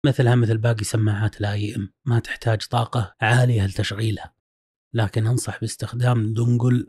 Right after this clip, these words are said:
على أقل تقدير حتى لو كان اقتصادي. وفيه نقطة ودي أنبه عليها،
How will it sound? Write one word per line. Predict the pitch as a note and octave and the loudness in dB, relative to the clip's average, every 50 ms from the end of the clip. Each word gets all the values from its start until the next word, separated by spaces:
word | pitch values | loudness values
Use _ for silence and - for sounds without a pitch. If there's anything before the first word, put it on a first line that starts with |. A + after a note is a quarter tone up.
| - | -6
على | - - A2 G#2+ A2+ | -4 -2 -2 -2 -2
أقل | - - - - - - A2+ A#2+ A#2+ A#2+ A#2+ A#2 A2 - | -4 -8 -12 -8 -4 -2 0 0 0 0 0 -2 -2 -2
تقدير | - A2 - - A#2 A2 A2 G#2+ G2+ - - _ _ _ _ _ _ _ _ _ _ _ _ - | -4 -4 -4 -4 -4 -2 -2 -2 -4 -6 -10 _ _ _ _ _ _ _ _ _ _ _ _ -4
حتى | - C#3+ - - - - B2 | -2 -2 -2 -2 -2 -2 -2
لو | A2+ A2+ | -2 -2
كان | - - B2+ A#2+ A2+ | -2 0 0 0 0
اقتصادي. | - - - - G#2+ F#2+ A#2+ A2 G#2 F#2+ F#2 F#2+ - _ _ _ _ _ _ _ _ _ - | -2 -6 -10 -12 -8 -6 -4 -4 -4 -6 -10 -12 -16 _ _ _ _ _ _ _ _ _ -6
وفيه | G2+ B2+ C3 A2+ | -2 2 4 4
نقطة | A#2+ B2 - - _ - G#2+ G#2+ | 4 2 0 -2 _ -2 0 0
ودي | A#2 A2+ G#2 A#2+ A#2 A2 | 0 0 0 0 0 0
أنبه | G#2+ A#2 A2 G#2+ G#2 F#2+ | 0 0 0 -2 -2 -4
عليها، | - - A2+ A2+ G#2 F2 E2 - - - | -4 -4 -4 -4 -4 -4 -6 -8 -12 -16